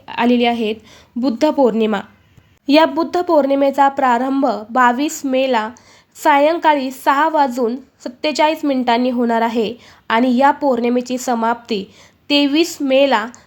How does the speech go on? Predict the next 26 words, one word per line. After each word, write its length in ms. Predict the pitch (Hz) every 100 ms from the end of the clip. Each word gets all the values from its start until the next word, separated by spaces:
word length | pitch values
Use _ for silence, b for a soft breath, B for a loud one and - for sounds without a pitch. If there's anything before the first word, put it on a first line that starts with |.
| _
संध्याकाळी 720 | - 311 285 311 320 302 247 262 -
सात 420 | - 285 285 339
वाजून 400 | 294 247 262 254
बावीस 400 | 233 226 240 269
मिनिटांनी 420 | 254 226 208 233
होणार 280 | 240 214 202
आहे. 200 | 196 - - B B B -
आणि 220 | 254 294
म्हणूनच 420 | 302 294 302 311 -
उदय 320 | 262 262 330
तिथीनुसार 640 | 339 302 294 285 285 233 214 -
आपल्याला 580 | 226 247 254 247 214 247 B B B _
तेवीस 540 | 285 285 285 339 359 - -
मेला 460 | 262 277 269 208 202 B _ 262
म्हणजेच 460 | 269 262 294 294
गुरुवारी 560 | 220 269 302 320 285 202 208 -
ही 80 | 240
बुद्ध 360 | 240 214 330
पौर्णिमा 500 | 339 302 240 240 240
जी 100 | 226
आहे 240 | 233 240 185 -
तर 80 | 208 208
ती 80 | 240
साजरी 340 | 240 202 208
करायची 440 | 262 262 214 196 196
आहे. 160 | 190